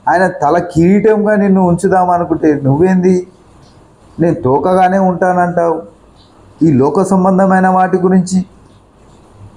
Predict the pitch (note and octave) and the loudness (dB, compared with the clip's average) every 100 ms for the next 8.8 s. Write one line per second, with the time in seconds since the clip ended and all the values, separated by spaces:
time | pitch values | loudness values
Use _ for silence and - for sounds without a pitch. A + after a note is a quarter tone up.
0 | - C#3+ C#3+ D3+ F#3 F#3+ F#3+ F#3+ F#3 F3+ | -6 -6 -2 0 0 2 0 0 0 0
1 | E3 E3+ - _ _ _ - D#3 F3 F#3 | 0 -4 -14 _ _ _ 0 0 2 2
2 | F3 F3 D#3+ D3+ F3 F3+ F3 F3 - _ | 0 0 0 0 2 0 0 -2 -6 _
3 | _ _ _ _ - - - - C3 D3+ | _ _ _ _ -20 -20 -10 -2 0 0
4 | F#3 F3 F3+ F3 F3+ F3 G#3 - _ _ | 0 0 0 0 0 0 -2 -6 _ _
5 | - _ _ - B2 D3+ D3+ F#3+ F#3 F#3 | -20 _ _ -4 -2 -2 -2 -2 2 2
6 | F3+ F3+ F3 F3 F#3 - - - _ _ | 2 0 0 -2 -4 -8 -20 -20 _ _
7 | - _ _ _ _ _ _ _ - - | -20 _ _ _ _ _ _ _ -20 -20
8 | - _ _ - - C#3 A#2+ | -20 _ _ -6 -4 -2 -4